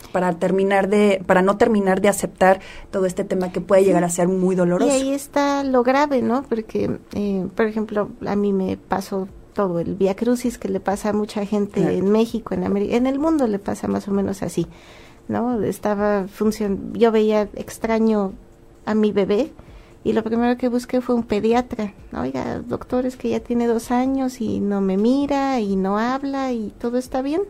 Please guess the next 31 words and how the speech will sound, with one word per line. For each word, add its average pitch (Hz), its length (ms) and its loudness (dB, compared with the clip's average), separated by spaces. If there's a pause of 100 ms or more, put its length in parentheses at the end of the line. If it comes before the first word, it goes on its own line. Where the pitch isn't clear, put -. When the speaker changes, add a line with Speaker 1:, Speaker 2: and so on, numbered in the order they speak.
(720)
Speaker 2:
Y - 60 0
entonces, 294 560 0
e-, 226 260 0
ese 240 180 -2
pediatra 262 580 2
y 226 80 2
otros - 300 -6
tres 220 260 -4
pediatras 269 840 -2
hicieron 214 380 -4
lo - 120 -4
que - 80 -4
hacen 180 240 -6
los 190 140 -4
pediatras. 254 640 -2 (440)
Pues 330 160 0
lo 294 140 4
midió, 226 640 4
lo 226 180 0
pesó, 208 760 2 (320)
<laughs> - 320 -20
eh, 226 160 4
le 247 140 4
revisó 226 400 0
las 214 240 0
orejas 214 960 0
y, 180 220 -6 (280)
pues, - 140 -16
todo 285 160 0
Speaker 1:
Y 285 40 0
Speaker 2:
estaba 285 220 -2